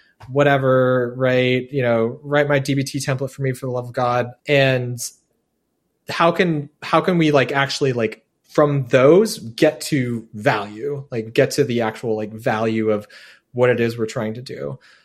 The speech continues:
Like, a good example is, like, exploratory data analysis is, is, you know, CodeGen is beautiful for that. It's, like, awesome. Like, Chat G P T is, I mean, again, trust but verify. Add the asterisk to every single sentence, "Trust but verify."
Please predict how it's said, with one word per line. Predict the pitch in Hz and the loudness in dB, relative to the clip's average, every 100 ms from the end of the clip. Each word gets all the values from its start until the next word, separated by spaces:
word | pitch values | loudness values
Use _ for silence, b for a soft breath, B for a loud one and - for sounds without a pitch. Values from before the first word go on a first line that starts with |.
| b | b
Like, | 156 151 | 2 4
a | 151 | 6
good | 170 | 4
example | 156 165 165 160 | 4 2 4 2
is, | 147 | 4
like, | 160 147 165 - | 4 4 2 -2
exploratory | 170 175 165 165 160 | 0 4 4 6 4
data | 143 131 | 4 4
analysis | 131 123 123 120 139 123 - | 4 2 0 2 2 0 0
is, | 113 110 - - | -2 -2 -6 -4
is, | 123 113 110 - - 143 147 | -4 -4 -4 -8 -8 -12 -10
you | 151 | -2
know, | 131 110 110 - | 2 2 0 -6
CodeGen | - 165 151 147 123 | 0 2 6 4 2
is | 107 | -2
beautiful | _ 131 117 - | _ 0 0 -4
for | 113 - | -18 -20
that. | - 110 | -16 -14
It's, | 110 | -8
like, | 110 - | -8 -6
awesome. | 117 107 117 98 | -8 -6 -8 -10
Like, | 107 | -12
Chat | - 131 | -4 -4
G | 127 | -4
P | 127 | -6
T | 123 | -4
is, | 120 - | -4 -6
I | |
mean, | 123 113 135 - | -8 -8 -18 -16
again, | 107 104 | -10 -10
trust | 104 110 | -10 -14
but | 104 | -12
verify. | 110 104 90 95 B B B | -10 -10 -10 -16 B B B
Add | 170 160 | 0 2
the | 165 | 2
asterisk | 165 - 175 151 - | 0 0 2 2 2
to | 180 | 0
every | 170 151 | 0 -2
single | 139 147 135 | -2 -2 -2
sentence, | - 127 117 107 | -2 -4 -4 -8
"Trust | - 131 - | -4 -6 -4
but | 117 127 | -10 -4
verify." | 123 - 151 123 | -2 -2 -4 -8